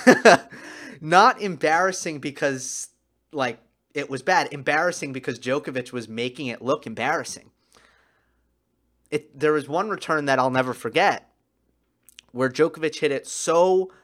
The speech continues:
cleanly, deep middle, that Medvedev actually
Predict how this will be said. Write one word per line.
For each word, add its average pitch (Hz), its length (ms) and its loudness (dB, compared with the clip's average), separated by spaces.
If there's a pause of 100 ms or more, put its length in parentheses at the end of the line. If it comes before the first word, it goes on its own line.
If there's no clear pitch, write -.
(400)
cleanly, 143 640 -6 (640)
deep 165 380 -8
middle, 127 440 -2 (640)
that 127 580 0 (1000)
Medvedev 139 920 0 (320)
actually 135 920 -2